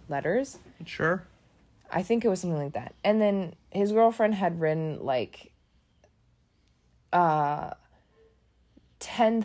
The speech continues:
Speaker 1: thou-, it wa-, was it ten thousand days? No,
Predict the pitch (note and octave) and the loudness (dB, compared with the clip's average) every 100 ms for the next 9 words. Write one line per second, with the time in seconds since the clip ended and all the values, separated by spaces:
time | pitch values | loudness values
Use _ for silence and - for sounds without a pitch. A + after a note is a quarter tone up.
0 | - F#3 E3 - F#3 F3+ - - F#3+ C#4 | 0 2 2 0 -2 -4 -4 -6 -6 -10
1 | C4 C4+ C#4 C4+ C4 C4 C4+ C4 G3+ F3+ | -12 -8 -6 -6 -6 -6 -6 -4 -2 2
2 | E3+ D#3 D3 D3+ D#3+ | 4 2 0 -4 -10